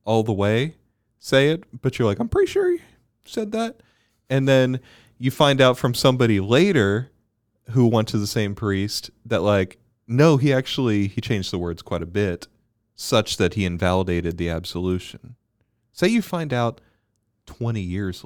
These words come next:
later, right? And now you're in one of these, like, crazy situations. Uh, do I have to reconfess those things? Like,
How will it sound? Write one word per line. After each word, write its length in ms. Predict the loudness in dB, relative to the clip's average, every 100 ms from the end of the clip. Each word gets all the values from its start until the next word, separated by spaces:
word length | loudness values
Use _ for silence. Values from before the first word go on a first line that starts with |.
| -18
later, 280 | -16 -18 -20 _
right? 220 | -6 -4 -4
And 100 | -2
now 80 | 0
you're 200 | 2 0
in 120 | -2
one 120 | -4
of 40 | -4
these, 160 | -6
like, 140 | -8 -4
crazy 320 | -2 -2 -2
situations. 960 | -6 -6 -4 -4 -4 -8 -12 -12 -16 -18 _ _ _ _
Uh, 160 | -8 -6
do 100 | -2
I 20 |
have 60 | -4
to 100 | -6
reconfess 640 | -8 -8 -8 0 2 2
those 140 | -2 -6
things? 180 | -8 -8
Like, 140 | -8